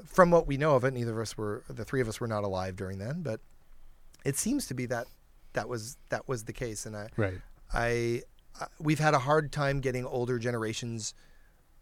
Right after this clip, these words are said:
Speaker 1: uh, to understand the show, and when they do come to the show and occasionally even participate in the show, um, it, it takes them a little bit to wrap their head around it. Like, "Why would you wanna,"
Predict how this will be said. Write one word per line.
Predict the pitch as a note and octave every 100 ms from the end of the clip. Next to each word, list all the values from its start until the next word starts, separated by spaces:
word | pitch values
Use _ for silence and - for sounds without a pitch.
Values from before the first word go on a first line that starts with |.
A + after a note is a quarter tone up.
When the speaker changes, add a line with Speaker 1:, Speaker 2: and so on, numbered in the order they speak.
| - -
Speaker 1:
uh, | G#2 G#2+ A#2 - - - - - -
to | C3+
understand | A#2+ - - A#2+
the | C3+
show, | - F3+ E3
and | C3+
when | C3
they | B2
do | B2
come | C3 B2+ C3+
to |
the | C#3
show | E3 E3+
and | C#3
occasionally | D#3 F3 E3 C3
even | A2+
participate | G#2+ G2 F#3+ D3+ A2+
in | G2
the | F#2+
show, | F2 D2+ C#3+ - - - - - -
um, | A2+ A2 G#2+ G#2 G2+ A2+ - - - - - - - - - - - - -
it, | F4 G3+ - D#3 - - -
it | D3+ D#3
takes | F3+ D#3+
them | E3
a | D3+
little | D3+ C#3+
bit | C#3 -
to | C3+
wrap | B2+ B2
their | A#2+
head | A2 C3+
around | B2 A2
it. |
Like, | G2+ F#2+
"Why | F#2 - E4+
would | F4 C#4
you | D#4+
wanna," | B3+ C4+ C4+ B3+